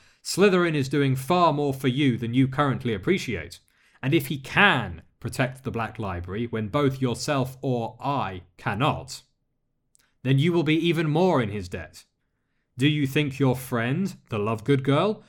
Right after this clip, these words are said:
would be able to teach you if she hadn't already been taught by him?" "I guess not." Her grandfather leaned forward in his chair.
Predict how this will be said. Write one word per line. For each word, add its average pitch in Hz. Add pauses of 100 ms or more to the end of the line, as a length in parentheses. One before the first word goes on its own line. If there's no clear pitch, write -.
(140)
would 135
be 143
able 143
to 131
teach 156
you 208
if 131
she 135
hadn't 131
already 131
been 127
taught 143
by 113
him?" 131 (1300)
"I 175
guess 240
not." 98 (1000)
Her 135
grandfather 131
leaned 117
forward 107
in 95
his 95
chair. 82